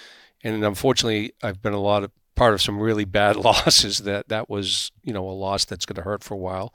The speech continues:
But you gotta move on. That's what sports is, and you gotta go to the, turn the page, and you gotta get ready to beat Quinnipiac. No one's gonna feel sorry for us, and the, we can get it back. You know, we have nine games left, and my plan is to win all nine of 'em. That's, that's,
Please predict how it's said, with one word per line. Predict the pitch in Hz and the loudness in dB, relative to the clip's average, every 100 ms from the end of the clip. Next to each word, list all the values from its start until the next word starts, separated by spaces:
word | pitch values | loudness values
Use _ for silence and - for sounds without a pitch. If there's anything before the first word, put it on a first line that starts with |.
| - - - _ _ | -20 -20 -20 _ _
But | 98 - | -2 -2
you | 107 | 2
gotta | 117 117 | 4 4
move | 117 113 | 2 4
on. | 117 117 | 2 2
That's | 98 107 | -4 -6
what | 131 - | -2 -2
sports | - 110 107 101 | 0 -2 -2 -4
is, | 101 - | -4 -4
and | 98 | -6
you | 98 | -2
gotta | 104 104 | -2 -2
go | 104 | -2
to | 98 | -4
the, | 95 95 | -6 -8
turn | - 104 | -6 -6
the | 101 | -2
page, | 101 98 117 | -2 -2 -6
and | 101 | -6
you | 98 | -4
gotta | 101 104 | -4 -4
get | 104 98 | -6 -6
ready | 104 113 | -4 -4
to | |
beat | 101 110 | -4 -8
Quinnipiac. | - 113 127 - 95 107 | -4 -6 -2 -4 -4 -2
No | |
one's | 107 107 | 0 2
gonna | 110 | 0
feel | - 110 | -2 -6
sorry | 98 110 101 | -2 0 -2
for | 95 107 | -2 -4
us, | 120 | -4
and | 101 90 - - - - - _ | -6 -8 -14 -18 -20 -20 -20 _
the, | 107 95 98 101 | -4 -4 -6 -8
we | 104 107 | -8 -6
can | 110 | -2
get | 104 131 | 4 4
it | - | 6
back. | 135 117 - - | 2 2 -8 -12
You | 98 | -8
know, | 98 | -6
we | 104 | -4
have | 98 | -4
nine | 101 104 | -4 -6
games | 104 104 101 | -6 -6 -4
left, | 104 110 | -4 -4
and | 104 | -6
my | 95 | -6
plan | 92 - 101 101 | -4 -4 -4 -4
is | 95 | -6
to | 101 | -6
win | 101 | -4
all | 101 101 | -4 -6
nine | 98 104 | -8 -10
of | 92 | -12
'em. | 90 | -12
That's, | 101 98 - | -8 -2 -2
that's, | 110 104 - | -2 -2 -2